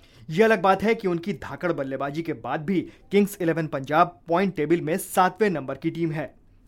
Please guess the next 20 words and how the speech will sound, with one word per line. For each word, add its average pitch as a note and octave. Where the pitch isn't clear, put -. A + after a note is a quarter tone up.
अब C#3
तक E3
खेले D3+
गए D#3
बारह C#3+
मैचों D#3
में G3+
Kings G#3
eleven F#3
पंजाब D#3+
को F3+
सात F#3
मैचों D#3+
में E3
हार D#3+
का D3+
सामना B2+
करना D3
पड़ा D#3+
है। C#3+